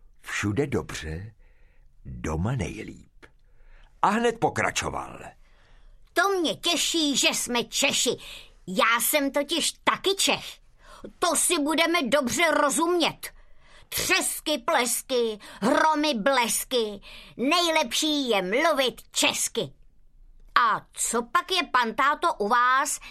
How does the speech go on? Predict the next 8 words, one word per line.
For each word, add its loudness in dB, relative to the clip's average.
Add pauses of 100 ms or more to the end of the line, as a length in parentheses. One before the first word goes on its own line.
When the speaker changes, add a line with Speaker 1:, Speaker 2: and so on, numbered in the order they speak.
(420)
Speaker 2:
vlastně -2 (300)
u 4
nás 2 (220)
nového? 4 (1040)
Speaker 1:
I 4
co 2
by, -2 (440)
mávl -4